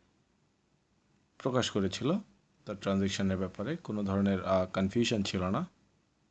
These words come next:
এবং আমরা LinkedIn-এর, আহ, প্রোফাইলটি দেখছি, সন্ময় বেদ, এমবিএ ক্যান্ডিডেট। ওকে, so সে বলছিল যে, "How I ended up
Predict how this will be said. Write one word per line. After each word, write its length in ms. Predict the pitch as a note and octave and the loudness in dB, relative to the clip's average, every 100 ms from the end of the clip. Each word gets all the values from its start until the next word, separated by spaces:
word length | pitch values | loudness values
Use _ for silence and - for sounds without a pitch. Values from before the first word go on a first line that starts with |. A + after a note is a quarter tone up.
| _ _ _ _ _ _ _ _ _ _ _ _ _ _ _ _ _ _ _ _ _ _ _ _ - | _ _ _ _ _ _ _ _ _ _ _ _ _ _ _ _ _ _ _ _ _ _ _ _ -4
এবং 260 | G2+ G2 G2 | 0 0 0
আমরা 240 | G#2 A2 A2+ | -2 2 4
LinkedIn-এর, 600 | G#2+ A2 G#2 A2 G#2 G2 | 4 2 2 2 0 0
আহ, 260 | G2+ G2 | 2 2
প্রোফাইলটি 440 | G2 - G2+ G2+ G2 | 0 -4 -2 0 0
দেখছি, 400 | A2 - A2 B2+ | -2 -2 -4 -2
সন্ময় 380 | - G2+ G2 | 0 2 4
বেদ, 240 | F#2+ G#2 G2 - - | 2 0 -2 -6 -6
এমবিএ 320 | G2+ G2+ G#2 | 0 2 2
ক্যান্ডিডেট। 640 | G2 G2 F#2 G#2+ D#3 - - _ _ _ _ _ | 2 0 0 -2 -4 -10 -20 _ _ _ _ _
ওকে, 260 | A2+ G2 F2 - _ - - _ _ - - | -10 -8 -10 -12 _ -20 -20 _ _ -12 -2
so 260 | A2 G#2+ | 2 2
সে 200 | G2+ - | 2 2
বলছিল 380 | C#3+ D3 D#3 D3+ | 4 4 4 2
যে, 260 | D3 D3 C3 - | 4 2 2 2
"How 240 | B2+ B2+ A#2+ | 8 8 8
I 120 | A#2 | 6
ended 180 | A#2 | 6
up 120 | A2+ | 6